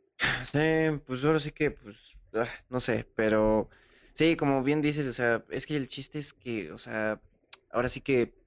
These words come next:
eh, o sea, entiendas cosas que, mm, o sea, es que las dan por sentado, ¿sabes? Y tú las tienes que investigar. Yo, por ejemplo, no sabía muchas cosas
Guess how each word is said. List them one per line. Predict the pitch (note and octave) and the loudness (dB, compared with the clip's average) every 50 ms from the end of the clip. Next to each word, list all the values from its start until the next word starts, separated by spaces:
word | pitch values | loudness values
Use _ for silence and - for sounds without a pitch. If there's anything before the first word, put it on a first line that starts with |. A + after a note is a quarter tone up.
| _ _ _ | _ _ _
eh, | - F#2+ G#2 | -12 -6 -4
o | B2 B2 | -4 -4
sea, | - C3 B2+ | -2 -2 -4
entiendas | B2 A#2+ - C#3 C#3+ D3+ D#3 D3+ - | -4 -2 -2 -2 0 0 0 -2 -2
cosas | - - C3+ C3+ - D#3 D#3 D#3 D3 - | 0 0 0 2 2 0 0 -2 -2 -6
que, | - _ B2 A2+ G#2+ G#2+ G#2+ G#2+ G#2+ G#2+ A2 - _ _ _ _ _ _ _ _ _ _ _ _ | -6 _ 0 2 2 2 2 2 0 -2 -2 -6 _ _ _ _ _ _ _ _ _ _ _ _
mm, | B2 A#2+ A#2 A#2 A#2 A2+ A2+ A2+ A2+ A2+ A2 A2 G#2+ - _ _ _ _ _ _ _ _ _ _ _ _ | -6 -4 -4 -4 -4 -4 -4 -4 -4 -4 -4 -6 -8 -10 _ _ _ _ _ _ _ _ _ _ _ _
o | A2+ A#2 | -4 -2
sea, | C3 | -2
es | C3 - | -2 0
que | F3 E3+ | 2 2
las | D3 C3 | 2 2
dan | C3 C3+ C#3 - | 2 0 -2 -2
por | - D3+ C#3+ | -2 -2 -2
sentado, | - B2+ A2 - A#2 A#2+ A#2+ A#2 | -2 -4 -2 0 0 2 2 2
¿sabes? | - A#2 A#2 A#2+ - | 2 0 -2 -2 -4
Y | A#2+ | -4
tú | - B2+ | -2 -2
las | C3 C3 - | -2 0 0
tienes | C3+ C3 - | -2 -4 -2
que | - B2 | -4 -6
investigar. | G#2+ G2+ G#2 - - G#2 G2 G2+ A2 | -8 -8 -8 -8 -6 -4 -2 -2 -2
Yo, | A#2 B2+ - | -2 -4 -4
por | B2+ A#2+ | -4 -4
ejemplo, | A#2 A#2+ A2 - A#2+ | -4 -6 -8 -6 -6
no | A#2 A#2 A#2 | -6 -6 -6
sabía | - A#2 A2+ A2+ A2+ | -4 -4 -4 -4 -4
muchas | A#2 A#2 - A#2 A2 - | -6 -8 -8 -12 -14 -12
cosas | - A2 A2 A#2 A2+ G#2+ - | -14 -12 -8 -8 -8 -8 -10